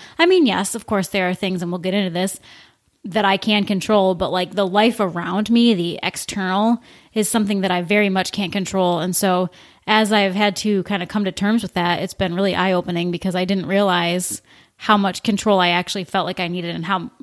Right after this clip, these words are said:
actual, how much control I actually felt that I had, and then realized later on that I didn't. Like, I'm not in charge of so much of what's going on in the world. And that doesn't mean that I can't make a difference in what's going on. It doesn't mean that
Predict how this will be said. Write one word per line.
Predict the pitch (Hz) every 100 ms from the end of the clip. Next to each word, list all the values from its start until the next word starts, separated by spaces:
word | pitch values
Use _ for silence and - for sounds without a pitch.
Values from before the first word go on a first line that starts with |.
| - -
actual, | 214 208 208 185
how | 240
much | 226 -
control | 226 202 233 202
I | 180
actually | 196 - 208
felt | 180 208 180
that | 190
I | 170
had, | 165 185 262 180 196 190 - -
and | 196 190
then | 180
realized | 185 180 180 175 - -
later | 190 170
on | 180 196
that | 160
I | 165 165
didn't. | 175 190 156 113
Like, | 165
I'm | 160 185
not | 180 175
in | 175 175
charge | 185 202 170
of | 165
so | - - - 233 196 190
much | 190 190 196
of | 180
what's | 180 -
going | 196 180
on | 180
in | 180
the |
world. | 180 190
And | 220
that | 285
doesn't | 285 233 196
mean | 208 202
that | 180
I | 175
can't | - 190
make | 185 180
a |
difference | 180 185 180 196 202 233 - - - - -
in | 202
what's | 202 -
going | 208 202 202
on. | 196
It | 165
doesn't | 175 185
mean | 190 190 180
that | 175